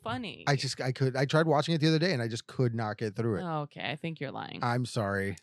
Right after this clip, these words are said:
Speaker 1: It is my hypothesis
Speaker 2: <laughs> That I'm
Speaker 1: that
Speaker 2: lying.
Speaker 1: all men are lying about their hatred for Will Ferrell.
Speaker 2: All men? No.
Speaker 1: Yes.
Speaker 2: Somebody has to love him 'cause he gets contracts and he gets movies made.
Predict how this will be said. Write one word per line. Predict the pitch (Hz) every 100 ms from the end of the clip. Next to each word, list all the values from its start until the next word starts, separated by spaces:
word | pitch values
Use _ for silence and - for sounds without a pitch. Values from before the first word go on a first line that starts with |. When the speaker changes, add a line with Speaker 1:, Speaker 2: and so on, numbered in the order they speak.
| _ _ _ _
Speaker 1:
It | - 262
is | 339 302
my | 247
hypothesis | 240 202 190 170 175 165 202 - 208 -
Speaker 2:
<laughs> | - -
That | 214
I'm | 156
Speaker 1:
that | 190 190 185
Speaker 2:
lying. | 147 180
Speaker 1:
all | 190 190
men | 190 180
are | 175
lying | 170 156 160
about | 160 160 151
their | 147
hatred | 160 143 - 139
for | - 127
Will | 131 104
Ferrell. | 139 - -
Speaker 2:
All | 143 160 220
men? | 233 320 381 359
No. | 381 147 113
Speaker 1:
Yes. | 113
Speaker 2:
Somebody | 196 285 127
has | 123 151
to | 147
love | 104 101
him | 156
'cause | 156 143
he | 139
gets | 147 -
contracts | - 113 143 113 135 135
and | 123
he | 120
gets | 123 123
movies | 123 165 151
made. | 110 107 123 185